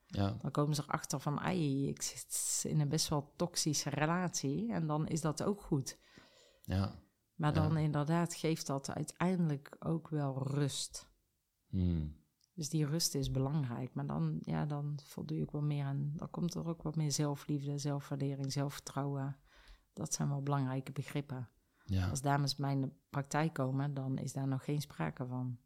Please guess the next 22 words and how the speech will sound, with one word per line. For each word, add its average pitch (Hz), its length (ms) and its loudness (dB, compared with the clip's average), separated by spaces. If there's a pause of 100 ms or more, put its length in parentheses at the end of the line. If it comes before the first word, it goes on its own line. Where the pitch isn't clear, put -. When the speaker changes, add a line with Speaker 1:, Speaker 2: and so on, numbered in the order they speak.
(120)
Speaker 1:
Nee, 82 320 -4 (280)
<laughs> - 120 -2
nee. - 140 2
Speaker 2:
Zelfliefde 147 680 0
niet, 147 380 -2
zelfwaardering. 143 920 -2 (420)
Speaker 1:
Nee. 110 380 0
Speaker 2:
Nee. 147 220 2 (560)
Speaker 1:
Nee. 90 600 4 (120)
En, 90 280 4
eh, 87 320 6 (840)
ja, 113 120 4
Speaker 2:
Hey, 180 100 6
Speaker 1:
is 170 60 4
Speaker 2:
dat 165 200 2
zoeken 208 320 2
ze 160 160 2
dan 143 340 2
in 190 140 4
een 135 160 4
partner 151 480 0
vaak. 123 460 -4